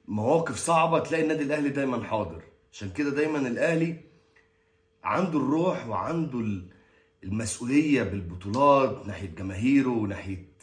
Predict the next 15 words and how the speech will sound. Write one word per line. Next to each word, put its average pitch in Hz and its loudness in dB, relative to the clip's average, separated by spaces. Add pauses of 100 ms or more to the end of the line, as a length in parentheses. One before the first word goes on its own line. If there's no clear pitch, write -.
(120)
كل 156 2
محبينه. 120 0 (520)
آه، 107 -4
منظومة 127 4 (220)
بتحترم 143 0
ال-، 107 -2 (280)
بتحترم 143 -2
الكيان، 113 0
جماهير 120 2
ما 143 0
شاء 156 -2
الله 147 4
النهاردة 143 2 (720)
الاستاد 101 -2
متقفل. 131 -2